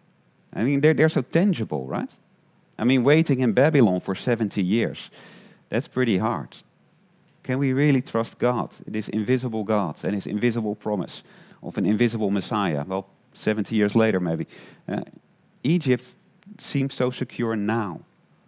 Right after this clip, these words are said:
That's the problem. No, God says, "Let me make sure, show you, they are, that's not secure. I'm gonna bring them down,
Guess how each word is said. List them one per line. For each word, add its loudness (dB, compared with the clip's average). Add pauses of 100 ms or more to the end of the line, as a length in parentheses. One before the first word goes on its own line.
(1400)
That's -6
the -6
problem. -10 (540)
No, -4 (300)
God 2
says, 0
"Let 6
me 2
make 0
sure, -6 (100)
show -2
you, -2
they 0
are, 0
that's -4
not -6
secure. -6
I'm -6
gonna -2
bring 0
them 0
down, 2